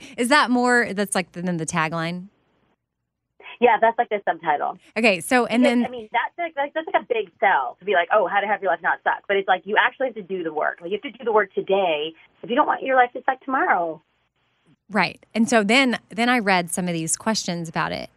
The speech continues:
Speaker 1: and I answered yes to all of them. And they went like this. So if you're listening right now, answer these questions. Do you ever just want someone to help you figure life out, to tell you how to win at work? Yes.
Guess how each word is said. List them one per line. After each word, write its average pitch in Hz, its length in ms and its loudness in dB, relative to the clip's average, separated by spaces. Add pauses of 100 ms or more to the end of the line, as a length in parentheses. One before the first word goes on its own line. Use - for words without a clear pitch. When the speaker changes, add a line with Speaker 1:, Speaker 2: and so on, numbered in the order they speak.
Speaker 1:
and 175 360 -2
I 180 180 -2
answered 185 460 -4
yes 165 280 -4
to 170 100 -6
all 165 180 -6
of 156 100 -14
them. - 260 -14
And 190 180 -2
they 196 260 4
went 185 200 -4
like 180 180 -6
this. - 180 -10
So - 140 -2
if 202 100 -4
you're 233 140 -2
listening 240 300 0
right 214 180 0
now, 202 400 2 (480)
answer 208 260 0
these 190 160 0
questions. - 540 -10 (240)
Do 220 80 4
you 262 100 4
ever 285 220 4
just 311 180 -2
want 226 220 0
someone 214 380 2
to 196 100 0
help 185 240 0
you 190 160 -4
figure 190 720 -2 (160)
life 180 360 -2
out, 170 440 0
to 208 100 -10
tell 196 240 2
you 196 220 0
how 180 180 0
to 180 100 0
win 165 360 -2
at - 180 -8
work? 175 400 -6 (360)
Yes. - 580 -2